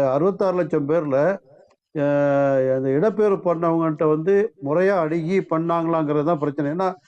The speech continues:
முதல் கட்டமா அந்த எஸ் ஆர் தொடங்கும் போது ரொம்ப ஸ்ட்ரிக்டா நார்ம்ஸ்லாம் வச்சிருந்தாங்க. ரெண்டாயிரத்தி ரெண்டுல ஓட்டு போட்டா காட்டுங்க எல்லாம், அதுல தான் பெரிய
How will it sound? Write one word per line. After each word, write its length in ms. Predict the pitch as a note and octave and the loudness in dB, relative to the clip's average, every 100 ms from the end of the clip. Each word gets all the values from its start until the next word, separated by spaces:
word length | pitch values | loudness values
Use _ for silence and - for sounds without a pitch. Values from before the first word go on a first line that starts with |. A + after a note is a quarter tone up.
| - - | -20 -4
முதல் 340 | D3 E3 G#3+ A#3 | -2 0 0 0
கட்டமா 440 | G#3 G3+ G3+ G3 A3 | -2 -4 -4 -2 0
அந்த 200 | G#3 F#3 F3+ E3+ E3+ | 0 0 2 2 0
எஸ் 180 | D#3 G3 | 0 0
ஆர் 180 | F#3 D#3 | 0 0
தொடங்கும் 380 | D#3 F#3 F3 | 0 0 0
போது 160 | E3+ F3 | 0 0
ரொம்ப 260 | G3 E3 F#3 | 0 -2 -2
ஸ்ட்ரிக்டா 440 | E3+ E3+ D#3+ - G3+ F3+ _ - - | -2 -4 -8 -4 -4 -4 _ -12 -4
நார்ம்ஸ்லாம் 460 | E3 F3 E3 F#3 | -2 -4 -2 0
வச்சிருந்தாங்க. 440 | D#3 F#3 F3 D#3+ C3+ - - _ _ | 0 0 0 0 -2 -6 -14 _ _
ரெண்டாயிரத்தி 320 | D3 F3+ D#3+ | -2 0 2
ரெண்டுல 220 | E3 D#3 D#3+ | 0 2 2
ஓட்டு 200 | F3 D#3+ | 0 0
போட்டா 220 | E3 D#3+ | -2 -2
காட்டுங்க 400 | D3 D#3+ D3 D3+ | -2 -2 -2 -2
எல்லாம், 260 | D3+ E3+ D#3+ F#3 | 0 -2 -2 -2
அதுல 260 | E3+ E3+ F#3 | -2 0 0
தான் 200 | G3 A#3 - _ - | 0 -2 -4 _ -8
பெரிய 240 | - F3 | -4 0